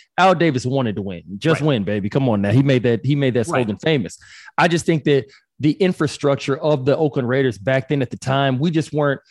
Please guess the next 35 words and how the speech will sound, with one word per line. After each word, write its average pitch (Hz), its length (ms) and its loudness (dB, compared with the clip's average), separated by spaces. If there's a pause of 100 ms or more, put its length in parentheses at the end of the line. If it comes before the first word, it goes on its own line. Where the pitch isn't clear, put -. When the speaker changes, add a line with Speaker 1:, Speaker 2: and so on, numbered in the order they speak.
(160)
Speaker 1:
we 165 100 0
just 170 180 -2
weren't 156 280 0
structured 156 680 -4
the 127 80 0
right 123 240 0
way 127 200 0
to 135 260 -2
be 123 180 2
successful. 110 800 -4 (180)
You 131 100 2
know, 139 100 2
a - 20 2
lot 139 160 4
of 139 60 -6
people 135 160 -2
talk 135 180 0
about 127 180 0
Jamarcus 123 460 -2
Russell 131 260 -2
being 127 200 0
a 123 40 0
huge 117 320 -2
bust. 143 320 2 (220)
Speaker 2:
Right. 98 80 -2
Speaker 1:
Maybe 240 260 4
Jamarcus 220 460 0
Russell 220 420 2 (120)
was 226 240 2
a 190 40 0
bust. 143 280 0
Maybe 208 240 2
he - 20 2
was, 208 260 2
but 151 280 2